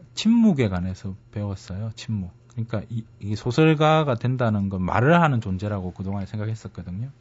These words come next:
근데 아네 에르노는, 아네 에르노의 문장의 특징은 가장 중요한 순간에 한 줄 건너뛰어요. 가장 중요한 건 독자가 써놓게 하-, 만드는 거죠. 그럼 그럴 때 최고의 긴장 상태가 오거든요. 저는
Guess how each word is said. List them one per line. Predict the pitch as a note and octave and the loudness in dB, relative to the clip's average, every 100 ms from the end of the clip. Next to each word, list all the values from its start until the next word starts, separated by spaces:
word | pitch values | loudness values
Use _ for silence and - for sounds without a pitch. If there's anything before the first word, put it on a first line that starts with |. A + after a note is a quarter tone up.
| - - | -18 -10
근데 | B2 | -4
아네 | C3+ D3 D#3 | 0 2 2
에르노는, | A#2+ B2 A#2 A2 C3+ A2+ F#2+ G#2+ _ _ | 0 0 0 0 0 -2 -4 -10 _ _
아네 | A#2 C#3+ D3 | -2 2 2
에르노의 | B2 A#2+ A#2 A2 | 2 2 2 2
문장의 | G2 G2+ A2+ A2+ | 2 0 0 -2
특징은 | A2 - - A#2 C#3+ D#3+ - _ - - - | -6 -10 -4 -2 -2 -4 -10 _ -20 -20 -6
가장 | - G3 G#3 - | 0 4 4 4
중요한 | A#2 A#2 C3 D3+ | 2 2 2 0
순간에 | - A2+ A#2+ B2 C3 C#3+ | -2 -2 0 0 -2 -8
한 | - - D#3 | -8 -2 -2
줄 | A#2+ | -2
건너뛰어요. | G2 G2 A2 C#3+ F#2 E2+ - _ _ _ _ - | -2 -2 -2 -4 -4 -8 -16 _ _ _ _ -14
가장 | - F3+ D#3+ | -2 2 2
중요한 | - A#2 A#2+ C#3 D3 | 4 4 4 4 2
건 | D3 | 0
독자가 | B2+ - E3+ D#3 A#2+ F#2+ - _ - | 0 0 2 4 2 -2 -8 _ -20
써놓게 | - A#2+ A#2+ A#2 G2 | -10 -2 -2 -2 -4
하-, | F2 - | -6 -8
만드는 | F2 F2+ F#2 F2+ | -8 -6 -8 -8
거죠. | F2 - G2 _ _ - - _ - | -12 -18 -20 _ _ -20 -20 _ -10
그럼 | E3 - | -8 -2
그럴 | D#3 G3 F#3+ | 0 0 0
때 | |
최고의 | D3+ - D#3 F3+ F3 | -4 -4 2 2 4
긴장 | - G#2+ A#2 B2 | 2 0 2 0
상태가 | D3 C#3+ G2 | -2 -2 -4
오거든요. | G2 G#2+ A2 G#2+ A#2 A#2 | -4 -6 -8 -8 -8 -8
저는 | A2+ A2+ G2 | -4 -2 -4